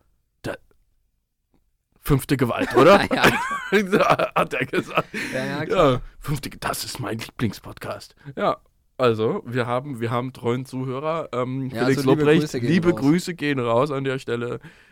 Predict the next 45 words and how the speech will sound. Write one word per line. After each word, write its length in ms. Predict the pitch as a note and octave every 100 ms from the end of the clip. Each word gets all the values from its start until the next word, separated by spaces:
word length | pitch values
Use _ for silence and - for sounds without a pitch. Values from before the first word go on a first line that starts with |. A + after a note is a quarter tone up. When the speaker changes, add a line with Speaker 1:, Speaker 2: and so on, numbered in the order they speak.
| _
Speaker 1:
Ähm, 560 | A2 G#2+ G#2+ G2+ G2+ G2 _ _ -
ja. 200 | F#2+ D2+ _ _ _ _ _ -
Speaker 2:
Nee, 320 | G2+ A2+ A#2 -
ähm, 540 | G#2 G#2 G#2 G#2 G#2
also 220 | E2+ A2 A2+
es 100 | -
gibt, 280 | B2 _ _ _ _ -
also 240 | A2+ A2+
gut, 180 | - G#2
Speaker 1:
Gemischtes 360 | A2+ A2 B2+ C3
Speaker 2:
Lanz 120 | A2
und 80 | A2+
Speaker 1:
Hack. 80 |
Speaker 2:
Brecht 260 | A#2 D3+ -
höre 140 | D#3
ich 100 | D3
natürlich 360 | C#3 C#3 C3+ C3
immer. 340 | A2+ C3+ C3+ - - - -
Speaker 1:
<laughs> 60 | A2+ - - - - -
Speaker 2:
Äh, 360 | A2 A#2 A#2+ B2 A#2
relativ 380 | B2 B2+ E3 C3+
fleißig. 580 | E3 C3 D3 - D#3 C3 C3+ _ - _ _
Aber 300 | A2+ B2+ C3+
Lieblingspodcast, 1000 | B2 B2 F#3 F3 D#3 - F3+ C3 C#3 D3
Speaker 1:
Um, 60 | C3
um 20 |
Speaker 2:
ich 60 |
Speaker 1:
dich 100 | B2
Speaker 2:
mag 120 | G#2+ F3
Speaker 1:
intellektuell 360 | A#2 A2 G#2+ D3
Speaker 2:
S 60 |
W 20 | C#3
R 80 |
zwei 120 | G2+ G2+
Speaker 1:
weiter 100 | B2 A#2
zu 20 |
Speaker 2:
Wissen 400 | E3 - D3 C#3
zum 220 | - A#2
Beispiel. 580 | A#2+ A#2 - A2+ A#2 A#2
Speaker 1:
Um 160 | A2+
dich 160 | - G2
intellektuell 640 | G2 G2+ G2+ F#2+ - G2+
auch 180 | F#2 A2+
weiterzubilden. 800 | G#2+ G#2+ G2+ - G#2 - G#2+ G#2
Speaker 2:
Oder 100 | G#2